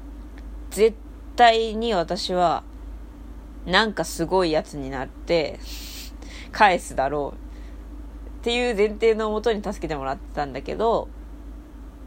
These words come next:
そんな、よ-、世界を甘く見ている私が、就職してみようっていう気持ちになった。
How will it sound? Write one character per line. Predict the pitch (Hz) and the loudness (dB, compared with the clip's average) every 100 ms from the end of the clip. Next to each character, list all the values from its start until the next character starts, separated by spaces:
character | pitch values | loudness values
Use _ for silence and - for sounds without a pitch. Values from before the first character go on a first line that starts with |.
| - - - - - - | -14 -14 -14 -14 -14 -12
そ | - 247 | -6 -2
ん | 247 247 | -2 0
な、 | 262 247 160 - - - - - - - - - | 2 2 0 -4 -12 -12 -12 -12 -14 -14 -14 -4
よ-、 | 185 185 - | 0 0 -2
世 | - | -6
界 | - 175 | 2 4
を | 160 | 4
甘 | 156 156 | 0 -2
く | 156 | -4
見 | 170 175 | -6 -4
て | 160 | -4
い | 139 | -4
る | |
私 | 139 - - 156 | -6 -8 -8 0
が、 | 202 190 - - - - - - - | 4 4 0 -6 -12 -12 -12 -12 -14
就 | - 233 233 | -6 -4 -2
職 | 247 240 | -4 -4
し | - | -2
て | 220 | 0
み | 214 | 2
よ | 226 214 | 2 2
う | |
っ | 170 | -2
て | - 156 | -4 -6
い | |
う | |
気 | - | -6
持 | 156 156 | -8 -8
ち | 151 | -8
に | 151 | -8
な | 151 175 | 0 0
っ | - - | 0 -2
た。 | 156 156 | 0 0